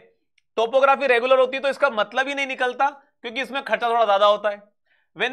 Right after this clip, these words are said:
the water table is very low, very low के केस में जरूरत ही नहीं है, क्योंकि very low का मतलब ये कि हमारे पास already पानी बहुत नीचे है,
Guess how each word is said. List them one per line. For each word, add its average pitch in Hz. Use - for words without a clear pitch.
the 285
water 220
table 269
is 262
very 233
low, 277
very 254
low 269
के 277
केस 254
में 254
जरूरत 240
ही 285
नहीं 214
है, 123
क्योंकि 240
very 254
low 262
का 269
मतलब 247
ये 262
कि 285
हमारे 202
पास 262
already 247
पानी 240
बहुत 226
नीचे 196
है, 185